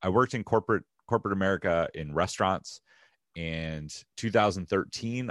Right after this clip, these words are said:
I went to a Tony Robbins event. And I mean, Tony Robbins is great,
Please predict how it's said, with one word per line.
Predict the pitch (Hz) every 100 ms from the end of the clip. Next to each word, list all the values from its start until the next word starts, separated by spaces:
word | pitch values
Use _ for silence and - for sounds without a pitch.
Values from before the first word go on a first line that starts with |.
| -
I | 85
went | 82 92 95
to | - 90
a | 80
Tony | - 101 90
Robbins | 80 85 110 117
event. | 117 127 165 - _ _ _ _ _
And | 85 90 87 82 -
I | 90
mean, | 95
Tony | 135 143
Robbins | 120 113 95 85
is | 82
great, | 87 80 57